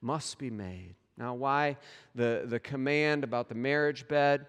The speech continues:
Probably because of the association that sexuality had with pagan worship. Uh, God is saying this is very different. You know, there's an intimacy with the marriage bed that is on display. There's an intimacy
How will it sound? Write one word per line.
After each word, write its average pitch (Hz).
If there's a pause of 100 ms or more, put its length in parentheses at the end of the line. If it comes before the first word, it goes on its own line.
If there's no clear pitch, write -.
(440)
Probably 233
because 175
of 143
the 131
association 156
that 107
sexuality 143
had 135
with 107
pagan 143
worship. 135 (420)
Uh, 120
God 135
is 170
saying 156
this 139
is 120
very 147
different. 135 (500)
You 131
know, 139
there's 147
an 151
intimacy 147 (240)
with 135
the 131
marriage 135
bed 123
that 123
is 123 (300)
on 143
display. 135
There's 131
an 139
intimacy 147